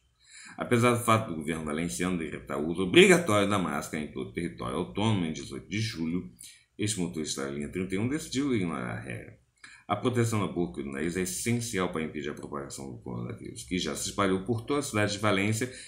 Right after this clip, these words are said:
e dos quais existem cinquenta surtos ativos nas três províncias.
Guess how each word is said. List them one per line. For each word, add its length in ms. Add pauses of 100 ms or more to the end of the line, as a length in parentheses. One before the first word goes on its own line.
(200)
e 80
dos 140
quais 460
existem 480
cinquenta 640
surtos 500
ativos 420
nas 200
três 220
províncias. 720